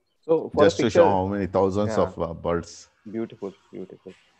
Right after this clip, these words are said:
Speaker 1: So in a picture like this, would you use the burst mode or, uh, one shot is good enough? What
Speaker 2: No,
Speaker 1: is
Speaker 2: burst mode is important because, uh, for any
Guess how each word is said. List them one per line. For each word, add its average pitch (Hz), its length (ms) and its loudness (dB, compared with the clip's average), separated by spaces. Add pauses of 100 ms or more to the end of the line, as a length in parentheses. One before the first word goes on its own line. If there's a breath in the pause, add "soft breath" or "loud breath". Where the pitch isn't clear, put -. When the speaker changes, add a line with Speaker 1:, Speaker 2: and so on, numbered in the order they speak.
(260)
Speaker 1:
So 143 140 2
in 147 160 -2
a 160 60 2
picture 170 280 0
like 170 220 4
this, 165 220 -2
would 151 120 0
you 160 100 2
use 156 200 0
the 156 120 4
burst 139 340 0
mode 156 200 -2
or, 131 220 2 (160)
uh, 117 420 2 (260)
one 117 260 -6
shot 113 240 -4
is 107 140 -6 (280)
good 110 140 -10
enough? 92 220 -10 (100)
What 139 240 -2
Speaker 2:
No, 117 160 4
Speaker 1:
is 85 100 -2
Speaker 2:
burst 107 320 0
mode 131 240 2
is 87 200 0
important 87 540 -2
because, 98 480 -2
uh, 95 460 2 (180)
for 90 420 2
any 95 520 -2